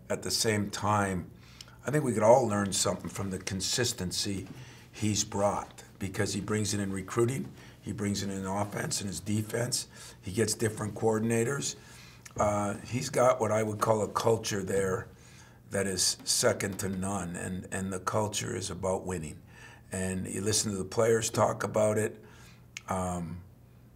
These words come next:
I, I think it's one of the great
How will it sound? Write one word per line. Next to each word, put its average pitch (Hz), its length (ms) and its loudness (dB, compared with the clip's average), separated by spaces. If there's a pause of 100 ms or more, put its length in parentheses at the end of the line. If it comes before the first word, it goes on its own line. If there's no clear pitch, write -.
(140)
I, 98 260 2
I 95 40 2
think 113 260 0
it's - 240 -2
one 104 260 0
of 101 100 -2
the 95 300 0 (340)
great 113 720 8